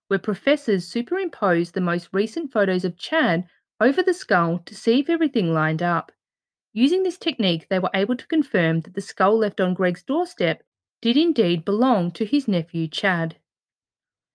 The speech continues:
Then a month before Patrick was due in court, a package addressed to him was intercepted by authorities.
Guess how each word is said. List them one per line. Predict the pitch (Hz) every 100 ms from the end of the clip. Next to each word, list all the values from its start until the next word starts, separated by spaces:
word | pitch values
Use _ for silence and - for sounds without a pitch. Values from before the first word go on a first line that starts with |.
| _ _
Then | 208 226
a |
month | 226 254 277
before | 370 - 392
Patrick | - - - 226
was | 226 208
due | - 220
in | 240
court, | 247 - 170 165 - _ -
a | 196
package | - 233 240 208 214
addressed | 175 233 277 -
to |
him | 311 226 165 165
was | 185
intercepted | - 247 330 - 226 - 180 165
by | 160
authorities. | 160 160 190 180 175 165 156 165